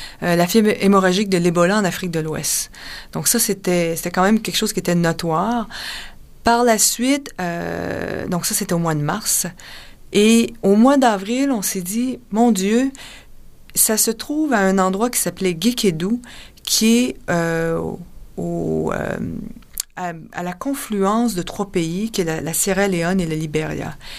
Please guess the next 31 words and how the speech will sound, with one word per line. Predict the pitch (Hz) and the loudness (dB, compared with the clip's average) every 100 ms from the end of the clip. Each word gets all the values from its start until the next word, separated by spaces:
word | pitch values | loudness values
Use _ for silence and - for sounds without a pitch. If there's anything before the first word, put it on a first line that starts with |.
| - - - | -16 -16 -2
Et | 185 | 4
là, | 190 262 285 | 6 6 4
on | - 180 | 0 -2
s'est | - 185 | -2 -2
rendu | 196 233 190 | 2 0 0
compte | - 214 233 247 226 | -2 0 2 2 0
que | - 202 202 214 - - - | 0 2 2 0 -8 -14 -4
ça, | - 185 180 - - - - - - - | 2 4 4 0 0 -4 -6 -12 -16 -4
ça | - 196 | 0 2
touchait | - 262 - 269 | 2 0 2 2
en | 220 | 2
fait | - 233 | 4 4
une | 196 | 4
communauté | 214 208 196 220 | 4 4 2 2
qu'on | 240 | 0
appelle | 175 160 214 | -2 0 0
la | 175 | 0
communauté | 185 180 180 220 | 0 0 0 -2
de | |
Kisi. | 170 - 254 - - 208 233 - - - - - - - | -2 -6 -10 -8 -10 -12 -18 -20 -20 -20 -20 -20 -6 2
Et | 240 277 | 6 6
les | 277 208 208 | 6 2 4
gens | 254 254 | 2 0
traversaient | - 277 240 - 262 | 0 2 2 2 2
la | 247 196 | 2 0
frontière | - 180 180 196 202 220 | -2 -2 0 0 0 -2
de | 196 | -2
façon | 185 175 196 | 0 0 2
naturelle | 196 180 - 190 214 208 196 - - | 2 0 -2 0 0 -2 -8 -14 -10
mais | |
de, | 151 | -8